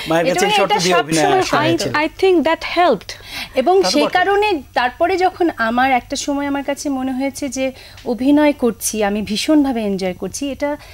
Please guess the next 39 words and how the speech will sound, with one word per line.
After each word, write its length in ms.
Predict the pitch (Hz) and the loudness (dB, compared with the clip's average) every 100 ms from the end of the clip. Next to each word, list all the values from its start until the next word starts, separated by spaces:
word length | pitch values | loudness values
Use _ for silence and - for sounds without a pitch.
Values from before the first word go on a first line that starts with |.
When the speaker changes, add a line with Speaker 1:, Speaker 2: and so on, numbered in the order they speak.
| - - | -10 -6
Speaker 2:
একটা 240 | 247 339 | -4 -2
সময়, 340 | - 320 320 302 | 0 2 4 2
আহ, 540 | - - 226 220 240 | -4 -12 -8 -4 0
আমার, 480 | 247 294 311 311 269 | 2 4 4 4 4
আহ, 480 | 226 214 208 202 226 | 4 4 2 -2 -6
মানে 320 | 220 214 208 | -4 -4 0
বিভিন্ন 460 | 240 262 330 349 | 0 4 4 4
ধরনের 460 | 285 294 302 320 320 | 4 2 4 4 4
মানুষের 420 | 285 285 285 302 | 4 2 2 -2
জীবনের 380 | 262 277 294 277 | -2 0 2 2
অভিজ্ঞতার 520 | 262 294 - 277 277 | 0 -2 -2 0 2
আলোকে 360 | 269 269 262 269 | 2 0 -2 -4
বিভিন্ন 380 | 254 277 285 277 | -2 2 2 4
ধরনের 300 | 269 262 269 | 2 0 0
ওরকম 320 | 285 294 320 | 0 0 0
একটা 200 | 302 311 | 0 -2
turning 380 | 302 240 240 254 - | 0 0 2 0 0
point 280 | 226 220 208 | 0 0 -4
আমার 200 | 190 190 | -2 0
লাইফে 320 | 185 190 214 - | -2 -2 -8 -10
সেই 240 | - 294 285 | -4 2 4
মুহূর্তে 420 | 269 262 - 220 | 4 0 -4 -6
ছিল, 360 | - 190 185 262 - - - | -4 -4 -4 -4 -8 -20 -6
that 180 | 214 247 | -2 0
I 180 | 233 269 277 | 0 0 0
had 240 | 311 - | -2 0
to 60 | 302 | 0
choose 420 | 302 - 240 208 | 0 -2 -2 -2
যে 180 | 214 254 | -2 -4
কোনটাকে 480 | - 254 240 - 269 | 0 0 0 0 0
আমি 160 | 262 | 0
focus 480 | 247 226 214 190 - | -2 -6 -4 -6 -6
করব। 380 | - 175 175 180 - - - - - | -8 -14 -14 -18 -20 -20 -20 -8 -4
তো 60 | |
তখন 420 | 294 285 - 359 262 | 0 0 2 0 2
আমি 200 | 262 277 | 2 2
পড়াশোনা 460 | 277 294 285 311 311 | 4 4 4 2 2
করেছি 420 | 302 294 - 294 | 0 -2 0 2
মার্কেটিংয়ে, 720 | 233 190 185 175 180 160 | 2 0 -4 -4 -4 -4